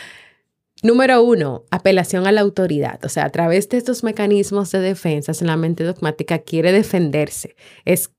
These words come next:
quiere decirte a ti que estás escuchando, que estás ahí hablando conmigo, "Yo me las sé todas. O sea, no, tú no me puedes decir a mí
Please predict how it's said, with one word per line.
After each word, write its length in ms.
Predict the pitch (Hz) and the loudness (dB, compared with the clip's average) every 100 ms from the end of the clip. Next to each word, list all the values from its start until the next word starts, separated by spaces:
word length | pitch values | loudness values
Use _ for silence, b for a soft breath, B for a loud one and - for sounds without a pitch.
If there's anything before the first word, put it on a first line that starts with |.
| - | -4
quiere 240 | 190 202 | 2 4
decirte 520 | 254 247 226 220 226 | 4 2 2 2 2
a 100 | 220 | -2
ti 320 | - 175 175 - | 0 0 0 -2
que 200 | 170 156 | -2 0
estás 260 | 156 156 | -2 -4
escuchando, 720 | 165 - 175 - 170 165 160 156 | -6 -10 -8 0 0 0 -2 -4
que 80 | |
estás 280 | 156 - 156 | -6 -6 -2
ahí 280 | 170 165 170 | 0 0 0
hablando 340 | 160 160 156 170 | -2 -2 -4 -2
conmigo, 540 | 180 180 160 147 143 b b b _ - | 0 0 0 -2 -4 b b b _ -4
"Yo 140 | 156 | 0
me 120 | 165 | 0
las 180 | 165 165 | 0 -2
sé 180 | - 165 | -6 -10
todas. 720 | - 131 165 131 123 - - | -6 -6 -6 -8 -14 -20 -20
O 40 | - | -12
sea, 180 | 135 - | -12 -10
no, 260 | 143 156 202 | -4 -2 -2
tú 120 | 170 | -2
no 100 | 160 | 0
me 120 | 170 | 0
puedes 400 | 170 175 175 170 | 0 2 2 0
decir 320 | - 156 170 165 | -4 -4 -2 -2
a 80 | 165 | -2
mí 340 | 180 180 | -2 -2